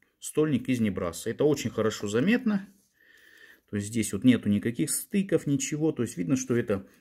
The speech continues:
цельная монета. Всё на гурте, всё нормально, всё хорошо. То есть это никакая не подделка, никакое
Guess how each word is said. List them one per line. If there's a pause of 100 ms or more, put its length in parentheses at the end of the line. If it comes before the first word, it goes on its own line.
(120)
цельная
монета. (200)
Всё
на
гурте,
всё
нормально,
всё
хорошо.
То
есть (880)
это
никакая
не
подделка,
никакое